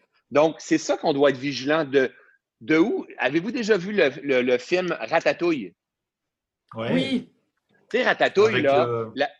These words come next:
Speaker 2: ouais,
Speaker 1: la
Speaker 2: bah, c'est
Speaker 1: petite
Speaker 2: exactement
Speaker 1: souris,
Speaker 2: ça.
Speaker 1: elle contrôle d'ici. Mais moi, pour
Speaker 3: Dans
Speaker 1: moi,
Speaker 3: son
Speaker 1: c'est ça
Speaker 3: chapeau,
Speaker 1: l'image.
Speaker 3: ouais.
Speaker 1: Exact, c'est ça l'image que j'ai. C'est moi, je veux conduire ma vie à partir de mon âme, mais dans mon corps, parce que l'expérience de la matière,
Speaker 3: Ouais.
Speaker 1: elle est ici.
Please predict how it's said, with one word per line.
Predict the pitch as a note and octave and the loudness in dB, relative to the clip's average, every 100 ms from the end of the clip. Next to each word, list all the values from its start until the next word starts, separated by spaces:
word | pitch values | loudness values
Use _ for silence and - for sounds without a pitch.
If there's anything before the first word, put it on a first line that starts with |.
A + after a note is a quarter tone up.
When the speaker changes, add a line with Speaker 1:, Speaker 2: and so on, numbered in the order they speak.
| _ | _
Speaker 2:
ouais, | D3+ E3+ | -10 -6
Speaker 1:
la | C3 | -2
Speaker 2:
bah, | D3 | -2
c'est | C3 | -2
Speaker 1:
petite | A#2+ | -2
Speaker 2:
exactement | C3+ C3+ A3+ F#3 | -2 0 0 -2
Speaker 1:
souris, | G3+ | 0
Speaker 2:
ça. | A#3+ | 0
Speaker 1:
elle | E3+ | 0
contrôle | F#3+ F3 - G3 G#3 F3 | -2 -4 -2 0 0 0
d'ici. | C#3 D#3+ - G3 G#3+ G3 _ _ | -10 -14 -12 -10 -10 -12 _ _
Mais | A#2+ | -10
moi, | D3+ A3+ C4 | -4 -4 -4
pour | F3 | -4
Speaker 3:
Dans | - | -2
Speaker 1:
moi, | A3 | 0
Speaker 3:
son | C#4 | 0
Speaker 1:
c'est | - | 0
ça | C4+ | 0
Speaker 3:
chapeau, | A3 | 2
Speaker 1:
l'image. | D#4 D#4 F#3+ G#3 F3+ | 2 2 0 -4 -8
Speaker 3:
ouais. | - _ | -14 _
Speaker 1:
Exact, | C#3+ C#3 C#3 G3 G3+ | -4 -4 -4 -4 -4
c'est | D3 | -4
ça | A#3+ | -2
l'image | A3+ F3+ G3 - | -2 -4 -4 -4
que | E3 | -4
j'ai. | C#3+ F3 F3+ - _ _ | -2 -2 -4 -8 _ _
C'est | C#3+ | -8
moi, | D3+ A3 | -4 -6
je | G#3 | -4
veux | D#3 | -4
conduire | D3+ G#3+ G3+ A3+ A3+ | -4 -6 -4 -4 -2
ma | F3 | -2
vie | D3 A3 | -2 -2
à | F#3+ | -2
partir | D#3 - G#3 | -2 -6 -4
de | E3+ | -2
mon | D#3 D3+ D3+ | 0 0 0
âme, | E3 F3 C#3+ - - - | 0 0 -4 -8 -16 -6
mais | F3 A#3 | -2 2
dans | F3 D#3+ | 2 4
mon | D3 C3 | 2 0
corps, | G3+ A3+ C#4+ C#3+ G#2+ | 0 0 0 -2 -4
parce | C#3+ | -10
que | - | -6
l'expérience | E3 - F#3 F3+ A#3+ E4 - | -8 -4 -4 -4 -6 -10 -2
de | C#3+ | 0
la | C#3 | 0
matière, | C3+ C3 A#3 | -2 -4 -6
Speaker 3:
Ouais. | F#3 | -4
Speaker 1:
elle | C#3+ | -4
est | C3+ - | -6 -14
ici. | - - A#3 | -18 -12 -12